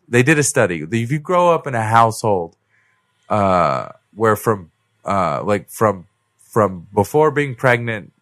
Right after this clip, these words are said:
to, like, after puberty as a male, that you were exposed to those pans, those nonstick Teflon pans,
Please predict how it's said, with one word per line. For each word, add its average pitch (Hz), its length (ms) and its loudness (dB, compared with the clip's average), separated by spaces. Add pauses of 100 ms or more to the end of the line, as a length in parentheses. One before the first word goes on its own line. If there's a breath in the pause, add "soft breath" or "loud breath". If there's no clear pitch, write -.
(120)
to, 104 200 -10
like, 95 320 0 (200)
after 110 340 0
puberty 90 680 -6
as 92 160 -6
a 92 60 -6
male, 90 560 -4 (720 soft breath)
that 101 320 0
you 117 160 0
were 113 100 2
exposed 110 580 0
to 113 80 -6
those 95 220 -4
pans, 123 840 -6 (120)
those 90 180 -4
nonstick 101 580 0
Teflon 107 440 0
pans, 120 360 -4